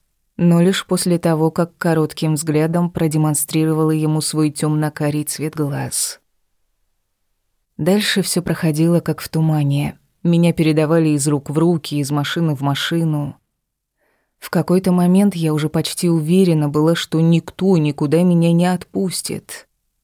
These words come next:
Но потом мы приехали в аэропорт. Впритык.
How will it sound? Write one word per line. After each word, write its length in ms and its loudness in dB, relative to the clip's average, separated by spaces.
Но 320 0
потом 440 0
мы 180 0
приехали 520 -2
в 100 -2
аэропорт. 840 -6
Впритык. 1080 -8